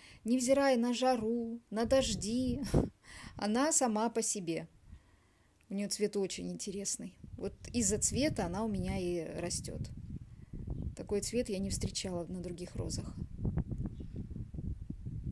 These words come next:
И, кстати,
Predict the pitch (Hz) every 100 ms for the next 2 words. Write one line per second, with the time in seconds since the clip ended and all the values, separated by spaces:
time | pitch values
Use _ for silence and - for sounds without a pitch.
0 | - - - - - - - - - -
1 | - - - _ - - - - - -
2 | - - - 196 - 233 226 226